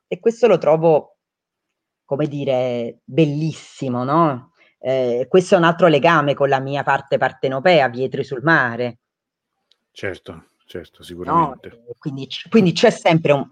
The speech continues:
Speaker 1: qualcosa che mi lega a queste suggestioni.
Speaker 2: Allora, andiamo avanti, qui ent-, andiamo, insomma,
Speaker 1: Ma
Speaker 2: al
Speaker 1: questo è un
Speaker 2: cuore
Speaker 1: posto
Speaker 2: di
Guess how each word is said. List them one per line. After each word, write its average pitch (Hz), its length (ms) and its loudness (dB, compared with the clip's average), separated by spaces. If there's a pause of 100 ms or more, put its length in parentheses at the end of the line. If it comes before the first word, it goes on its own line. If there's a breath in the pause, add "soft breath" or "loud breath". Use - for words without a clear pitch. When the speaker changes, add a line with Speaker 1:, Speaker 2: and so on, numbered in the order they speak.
Speaker 1:
qualcosa 147 520 0
che 147 100 0
mi 135 220 -6
lega 131 500 -2
a 131 120 -14
queste 127 240 -8
suggestioni. 113 920 -8 (1600 soft breath)
Speaker 2:
Allora, 90 180 -12
andiamo 107 500 -4
avanti, 127 600 0
qui 101 240 0
ent-, 87 260 -4
andiamo, 92 360 -6
insomma, 92 260 -6
Speaker 1:
Ma 92 60 2
Speaker 2:
al 95 60 6
Speaker 1:
questo 120 160 4
è 120 40 6
un 113 60 6
Speaker 2:
cuore 104 180 4
Speaker 1:
posto 95 140 2
Speaker 2:
di 92 160 -4